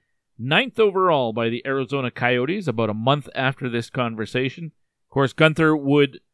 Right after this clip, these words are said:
help lead the Oil Kings to the twenty twenty-two W H L Championship, ninety-one points in fifty-nine games that season. Unfortunately for the Oil Kings and for him,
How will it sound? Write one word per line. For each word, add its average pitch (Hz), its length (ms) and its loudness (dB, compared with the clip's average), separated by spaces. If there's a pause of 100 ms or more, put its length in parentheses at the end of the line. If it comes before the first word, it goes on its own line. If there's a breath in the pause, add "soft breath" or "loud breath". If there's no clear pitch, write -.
(120)
help 175 280 2
lead 165 400 -2
the 160 140 0
Oil 165 240 6
Kings 196 380 -2
to 165 200 -2
the 139 260 0
twenty 180 360 -6
twenty-two 165 560 -6
W 147 320 2
H 123 160 -2
L 110 140 -4
Championship, 170 720 0
ninety-one 120 540 -2
points 143 360 -6
in 101 120 -10
fifty-nine 113 600 -6
games 127 320 -6
that 123 260 -2
season. 131 400 -6 (520)
Unfortunately 143 840 2
for 127 320 0
the 123 180 0
Oil 143 240 4
Kings 151 320 -4
and 180 160 -2
for 127 160 0
him, 131 360 2